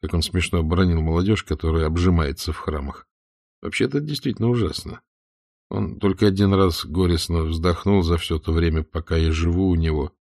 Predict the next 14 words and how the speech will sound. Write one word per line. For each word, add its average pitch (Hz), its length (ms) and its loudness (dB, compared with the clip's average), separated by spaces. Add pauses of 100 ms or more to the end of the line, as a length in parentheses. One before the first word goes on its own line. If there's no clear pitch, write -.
(480)
когда 92 280 2
сказал, 98 340 4
что 90 220 0
я 90 200 4
моложе 87 540 4
его 87 220 4
почти - 400 -6
на 85 180 0
тридцать - 520 -8
лет. - 200 -12 (760)
Всё - 180 -4
восполнимо, 123 580 -8 (460)
кроме 80 240 -6
старости. - 540 -10